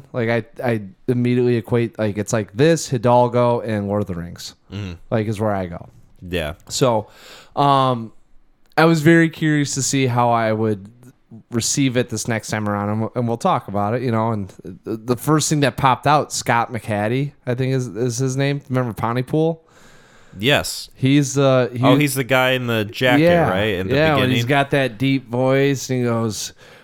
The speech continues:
Speaker 1: "The maid really pissed me off. I'm gonna, you know, I talked to her." Or I can't even do his accent, but I was like, "Oh, dude." And then I thought Jason Clarke was the other guy.
Speaker 2: Oh, yeah, I
Speaker 1: From,
Speaker 2: could see that, yeah.
Speaker 1: from Everest. And I'm like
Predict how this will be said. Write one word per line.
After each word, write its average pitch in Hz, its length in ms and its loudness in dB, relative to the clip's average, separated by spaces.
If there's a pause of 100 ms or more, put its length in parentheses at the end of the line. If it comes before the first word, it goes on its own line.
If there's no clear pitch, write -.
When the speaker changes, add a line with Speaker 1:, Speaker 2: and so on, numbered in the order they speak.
(120)
Speaker 1:
"The 104 120 -2
maid 110 440 0
really 95 320 -2
pissed - 380 -8
me 98 180 -6
off. 110 480 -4
I'm 104 160 -4
gonna, 95 320 -2 (140)
you 110 120 -4
know, 98 140 -2
I 107 100 -2
talked 90 440 -6
to - 80 -8
her." 90 500 -8 (100)
Or 113 200 0
I 123 300 2
can't 151 180 -2
even 139 140 0
do 135 100 4
his 113 120 0
accent, 127 380 2
but 117 80 2
I 127 40 4
was 127 100 0
like, 120 180 -2
"Oh, 185 220 2
dude." 151 260 0
And 127 200 2
then 170 100 4
I 175 80 4
thought 151 260 2
Jason 135 400 0
Clarke 160 400 -2
was 107 180 -2
the 104 100 -2
other 101 260 0
guy. 151 400 0 (500)
Speaker 2:
Oh, 95 320 2
yeah, 87 80 -6
I - 40 -12
Speaker 1:
From, 131 300 4
Speaker 2:
could 175 100 2
see 101 180 -2
that, 82 220 -4
yeah. 85 80 -6
Speaker 1:
from 131 260 2
Everest. 127 800 -2 (100)
And 143 100 2
I'm 156 120 2
like 127 260 -4